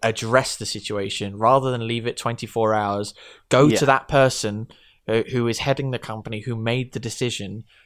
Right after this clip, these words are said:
Speaker 1: to open and to, to do that event. And I suppose this, this is, again, um, it's about communication. So, uh,
Speaker 2: Mm-hmm.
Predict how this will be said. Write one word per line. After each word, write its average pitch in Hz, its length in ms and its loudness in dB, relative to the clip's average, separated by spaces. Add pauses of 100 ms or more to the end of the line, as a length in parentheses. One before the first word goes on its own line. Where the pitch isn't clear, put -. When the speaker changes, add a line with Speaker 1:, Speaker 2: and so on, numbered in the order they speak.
(140)
Speaker 1:
to 113 200 0
open 113 560 0
and 107 220 -8
to, 107 320 2
to - 160 -16
do 117 220 -4
that 107 180 0
event. 101 340 -4 (260)
And 123 160 -2
I 123 60 4
suppose 127 440 0
this, - 300 -4
this 117 300 -4
is, 107 140 -6
again, 104 580 -4 (140)
um, 101 460 -6 (600)
it's 110 240 -6
about 104 380 -2
communication. 101 760 -6
So, 98 340 -6 (120)
uh, - 60 -6
Speaker 2:
Mm-hmm. 117 120 -4